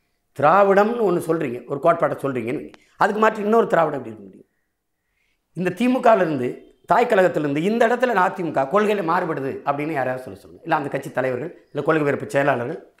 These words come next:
"திமுகல இருந்து நாங்க இந்த இடத்துல இந்த கொள்கையில மாறுபட்டு நிக்கிறோம்." ஒண்ணுமே இல்ல.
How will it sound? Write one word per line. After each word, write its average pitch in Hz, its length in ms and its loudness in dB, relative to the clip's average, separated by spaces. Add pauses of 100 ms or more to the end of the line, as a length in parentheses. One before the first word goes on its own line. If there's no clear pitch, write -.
(580)
"திமுகல 214 300 2
இருந்து 202 240 2
நாங்க 165 220 2
இந்த 165 180 2
இடத்துல 196 380 -2
இந்த 151 160 0
கொள்கையில 170 380 2
மாறுபட்டு 143 400 -2
நிக்கிறோம்." 98 360 -14 (100)
ஒண்ணுமே 226 240 -4
இல்ல. 240 180 -10